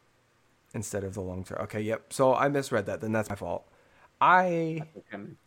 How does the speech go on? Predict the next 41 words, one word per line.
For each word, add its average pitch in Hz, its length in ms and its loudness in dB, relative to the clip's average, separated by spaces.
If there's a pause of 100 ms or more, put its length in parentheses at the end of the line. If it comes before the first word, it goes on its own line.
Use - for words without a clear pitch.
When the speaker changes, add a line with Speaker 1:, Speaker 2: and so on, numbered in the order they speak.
Speaker 1:
I 127 40 0
need 190 160 4
to 139 60 2
buy 127 220 4
a 123 80 4
jersey 120 320 2
before 110 360 -2
he 104 80 -2
becomes 113 360 -2
a 104 40 -10
free 98 240 -10
agent. 104 340 -6 (1200)
I 123 40 0
need 139 120 4
a 117 40 0
Kirk - 260 -4
Speaker 2:
So, 135 80 2
Speaker 1:
Cousins 113 300 2
Speaker 2:
so 147 100 4
Speaker 1:
jersey. 139 120 4
Speaker 2:
you 143 120 2
want 139 320 0
a 139 140 -2
Vikings 139 500 -2
Kirk - 220 -14
Cousins 151 320 -12
jersey? 156 160 -10
Speaker 1:
I 131 80 6
want 143 200 6
a 110 60 2
Vikings 151 540 0
Kirk 139 180 -8
Cousins 110 400 -4
jersey. 98 460 -6 (280)
That's 117 200 -4
what 107 80 -4
I 107 100 -2
need 101 160 -6
to 98 60 -12
get. 98 320 -10 (1400)
Speaker 2:
Okay. 165 240 -14